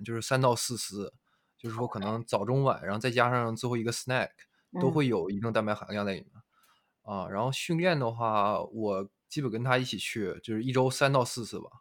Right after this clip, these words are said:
Speaker 2: 嗯。
Speaker 1: 啊，有时候在家会做一些，呃，就是弥补一些自己的不足，做半个小时到一小时的这个重，重量训练，啊。
Speaker 2: 哦，那你安排你的这个做重量训练的时候，
Speaker 1: 嗯。
Speaker 2: 你是看视频学吗？还是自己给自己设计？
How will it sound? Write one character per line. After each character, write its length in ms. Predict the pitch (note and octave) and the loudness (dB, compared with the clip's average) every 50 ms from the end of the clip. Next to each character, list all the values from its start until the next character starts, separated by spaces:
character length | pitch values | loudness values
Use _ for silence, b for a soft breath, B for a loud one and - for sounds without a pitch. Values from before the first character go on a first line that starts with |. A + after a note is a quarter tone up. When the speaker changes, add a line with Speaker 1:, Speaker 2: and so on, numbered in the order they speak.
| _ _ | _ _
Speaker 2:
嗯。 280 | F#3 F3+ F3 D#3+ D3+ C#3+ - | -2 -2 -2 -2 -4 -8 -10
Speaker 1:
啊， 160 | _ G#2 G2 F2 D#2 - _ | _ -6 -6 -6 -6 -8 _
有 60 | A2 | -6
时 60 | G#2 A#2+ | -2 0
候 60 | C3 | 2
在 120 | C3 A2+ | 2 2
家 280 | G2 A2 A#2 A#2+ B2 B2 | 4 8 8 10 10 8
会 200 | - C#3 C3+ B2 | 6 4 2 2
做 240 | A2 - C3+ C3 A#2+ | 2 2 0 2 2
一 80 | A2+ A2+ | 2 0
些， 280 | G#2+ - A#2+ A2+ G#2+ G#2+ G#2 G#2 G#2 G2+ E2+ - - | -2 -2 -2 0 0 2 2 0 0 -2 -4 -6 -8
呃， 300 | - G#2+ G#2 G2+ G2 F#2+ F#2 | -8 -6 -4 -4 -4 -6 -8
就 120 | - A2+ | -8 -8
是 40 | G#2 | -8
弥 160 | G2+ G#2+ A2+ | -6 -4 -4
补 160 | B2 A#2+ A2+ G#2+ | -4 -2 -2 -2
一 60 | G#2+ | -2
些 100 | A#2+ A#2+ A#2+ - | -2 -4 -6 -8
自 160 | - - C#3+ | -8 -4 -2
己 80 | B2 G#2+ | 0 0
的 40 | G#2 | -2
不 140 | A2 B2+ A#2 | -2 -4 -6
足， 400 | - G#2 E2+ G2 G#2 G2+ G#2+ A2 A2 | -6 -6 -4 -2 -2 -2 -4 -4 -8
做 240 | - - B2+ A2+ G#2 G2+ G2+ - _ _ _ _ _ | -4 0 2 2 2 2 0 -4 _ _ _ _ _
半 140 | _ A#2+ A#2 | _ -2 0
个 60 | A2 | 0
小 40 | F#2+ | -2
时 120 | F#2+ G#2 - | -2 0 0
到 80 | A2 | 2
一 80 | G#2+ G#2 | 2 0
小 120 | G2+ G#2 | -2 -4
时 220 | F#2+ - - E2+ F#2+ | -6 -6 -6 -6 -4
的 240 | G2 G2 F#2 G2 | -2 -2 -4 -4
这 160 | F2+ - G#2 G2+ | -6 -6 -6 -6
个 80 | G2 | -4
重， 240 | F2+ A2+ A#2 G#2 G2+ - | -4 -4 -6 -6 -8 -8
重 120 | - C3+ A#2+ | -8 -6 -4
量 120 | F#2+ F2+ | -4 -6
训 120 | - - | -6 -8
练， 140 | G2+ - - G2+ - _ _ _ _ _ _ | -8 -10 -10 -14 -20 _ _ _ _ _ _
啊。 80 | F#3+ F#3 | -6 -4
Speaker 2:
哦， 560 | F#3+ F#3+ G3 G3 G3 F#3+ F3+ E3 D#3+ D#3 F#3 - _ _ _ _ | -4 -4 -4 -4 -2 -2 -2 -4 -6 -8 -10 -16 _ _ _ _
那 160 | - B3 A3+ | 4 4 4
你 80 | G3+ D#3 | 4 2
安 240 | - E3 G3+ A3+ | 4 4 4 4
排 220 | A3+ - - A3+ G3+ | 6 6 6 4 4
你 120 | F#3+ D#3+ | 4 0
的 140 | C#3+ D#3+ E3+ | 0 0 0
这 160 | F3 G3 G3+ | 2 2 2
个 160 | F#3 F3 E3+ | 2 2 2
做 180 | E3 - G3 F#3 | 2 2 0 0
重 200 | F3 A3 G#3 F#3 | 0 0 -2 0
量 160 | F3+ E3 E3 | 0 -2 -2
训 160 | E3 G3 F3+ | -2 -2 -2
练 100 | F3 F3 E3 | 0 0 0
的 80 | D#3+ | 0
时 60 | D#3 D#3+ | -2 -4
候， 80 | D#3 | -4
Speaker 1:
嗯。 80 | D3+ C#3+ | -4 -4
Speaker 2:
你 60 | C#3 | -6
是 120 | - - | -4 -4
看 220 | D#3+ - - G3+ F3 | -4 -2 0 0 -2
视 180 | - - - | 0 0 0
频 220 | F3+ - - C#3 - | 0 0 -2 -4 -6
学 300 | - - - C#3 B2+ B2+ | -6 -6 -8 -8 -6 -4
吗？ 180 | C#3+ D3 C#3 | -4 -4 -4
还 160 | C#3+ - D3 C#3 | -4 -6 -10 -10
是 240 | - - D3 C#3+ E3 - | -8 -8 -8 -8 -8 -8
自 100 | - E3 | -8 -6
己 160 | D3+ D3+ D#3+ | -4 -2 -4
给 80 | D#3 C#3 | -4 -4
自 160 | C#3+ - E3+ | -4 -4 -4
己 140 | D#3 D3 D3 | -4 -4 -6
设 300 | - - - E3+ D#3+ C#3+ | -8 -8 -6 -6 -6 -6
计？ 260 | D3+ - - F2 - | -6 -10 -10 -12 -12